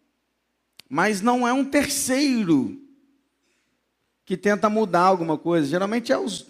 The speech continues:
são as duas partes envolvidas naquele contrato. Um contrato, ele tem por objetivo garantir que o que foi combinado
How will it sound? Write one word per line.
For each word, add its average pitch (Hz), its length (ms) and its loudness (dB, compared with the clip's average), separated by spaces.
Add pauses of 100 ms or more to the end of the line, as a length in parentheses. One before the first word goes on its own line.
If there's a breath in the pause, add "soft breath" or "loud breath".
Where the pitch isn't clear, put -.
são 214 300 -4
as 196 80 0
duas 214 240 2
partes 214 380 0
envolvidas 220 1000 0 (540 loud breath)
naquele 190 340 0
contrato. 180 680 0 (1700)
Um 185 100 -4
contrato, 233 840 2
ele 220 1000 2 (1160)
tem 269 200 4
por 269 140 -2
objetivo 233 720 -2
garantir 247 1080 2 (2500)
que 175 120 -6
o 175 40 -6
que 175 120 -8
foi 208 200 0
combinado 175 800 -2